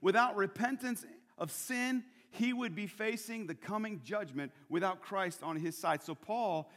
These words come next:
just basically nailed Felix to the ground and said, "You're guilty." And how did Felix respond?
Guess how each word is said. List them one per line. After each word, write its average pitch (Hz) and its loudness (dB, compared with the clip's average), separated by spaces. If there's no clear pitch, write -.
just 135 -8
basically 160 0
nailed 180 2
Felix 196 0
to 185 -10
the 147 -8
ground 175 0
and 147 -4
said, 151 -4
"You're 135 -4
guilty." 135 -2
And 147 0
how 170 8
did 185 2
Felix 190 -2
respond? 147 -2